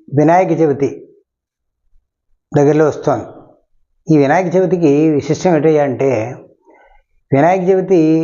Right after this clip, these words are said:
వినాయకుడిని, మట్టి వినాయకుడిని చేస్తూ ఉంటాం మనం పూజ, సహజంగా లోకం అందరూ, అందరూ కూడా.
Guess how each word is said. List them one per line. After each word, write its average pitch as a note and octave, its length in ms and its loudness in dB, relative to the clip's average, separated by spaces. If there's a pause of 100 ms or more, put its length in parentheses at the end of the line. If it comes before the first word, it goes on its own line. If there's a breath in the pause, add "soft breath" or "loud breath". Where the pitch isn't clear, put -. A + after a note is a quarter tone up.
(340)
వినాయకుడిని, E3 440 2
మట్టి D3+ 180 0
వినాయకుడిని E3 420 0
చేస్తూ C#3+ 280 0
ఉంటాం B2 240 -2
మనం A2+ 180 -2
పూజ, G#2+ 200 -2 (360)
సహజంగా B2+ 440 -2
లోకం B2 260 0
అందరూ, C3 240 -2
అందరూ A#2 260 -2
కూడా. G#2+ 240 -8